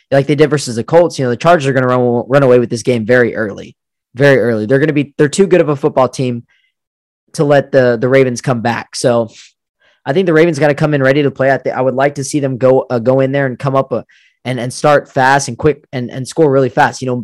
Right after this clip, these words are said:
be the first ones to score. Be the first ones to show them, "Okay, you're on our home turf. We're gonna show you. We're gonna score first. You gotta answer back." And you know that the Herbert's gonna deliver because he did that in the Browns game. The Browns were up by two scores,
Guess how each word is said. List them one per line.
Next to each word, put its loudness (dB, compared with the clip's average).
be 0
the -4
first 0
ones -4
to -8
score. -2
Be 2
the 2
first 0
ones -4
to -8
show 0
them, -6
"Okay, -2
you're 2
on 4
our 4
home 0
turf. 0
We're 2
gonna 0
show 2
you. -2
We're 4
gonna 0
score 2
first. 0
You 4
gotta 4
answer -2
back." -8
And -4
you 0
know 4
that -2
the 2
Herbert's 0
gonna -2
deliver 2
because -6
he -4
did -4
that 2
in -6
the -6
Browns 0
game. -12
The -12
Browns -2
were -8
up 0
by 0
two -2
scores, 0